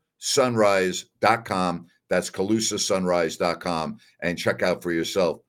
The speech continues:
Sunrise Landing. Well, the, uh, Kings get the victory, uh, tonight. Thank you very much for joining us, and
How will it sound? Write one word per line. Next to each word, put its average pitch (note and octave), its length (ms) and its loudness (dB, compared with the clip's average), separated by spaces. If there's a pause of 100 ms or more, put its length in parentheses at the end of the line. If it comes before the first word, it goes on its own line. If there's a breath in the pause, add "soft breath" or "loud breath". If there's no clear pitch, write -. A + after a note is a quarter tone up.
(200)
Sunrise E2 840 0 (220)
Landing. D2+ 460 -2 (220)
Well, E3 260 10
the, B2+ 220 6
uh, A2+ 240 6
Kings E3+ 340 0
get D#3 240 4
the C#3 60 4
victory, B2 580 4
uh, G#2+ 180 4
tonight. A2+ 420 0 (360 soft breath)
Thank F#3 240 6
you F#3 60 -2
very D#3+ 260 10
much C#3+ 420 -4 (120)
for B2+ 100 4
joining C#3 400 4
us, C3+ 300 0 (300)
and A2+ 460 4